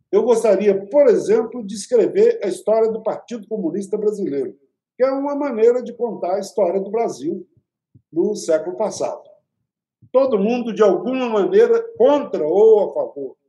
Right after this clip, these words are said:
ou, é, do lado de dentro, teve sempre um pé na cozinha do Partidão. É uma história fascinante e tem um problema.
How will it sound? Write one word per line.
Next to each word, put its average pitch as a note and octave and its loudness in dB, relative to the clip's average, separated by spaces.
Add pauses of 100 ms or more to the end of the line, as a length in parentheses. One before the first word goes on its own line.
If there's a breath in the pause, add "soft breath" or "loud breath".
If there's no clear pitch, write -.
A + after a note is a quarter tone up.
(220)
ou, G#3 -2 (220)
é, C3 -6
do C#3 -12
lado F#3 -2
de - -18
dentro, - -8 (600)
teve A#3 0
sempre A3+ -6
um G3+ -10
pé G#3 2
na G3 -2
cozinha - -12 (460)
do C3+ -10
Partidão. A#2 -10 (500)
É F3+ -4
uma G3+ 2
história A3 2
fascinante G#3 -4 (400)
e A3 -10
tem B3 -2
um C4 -6
problema. A#3 0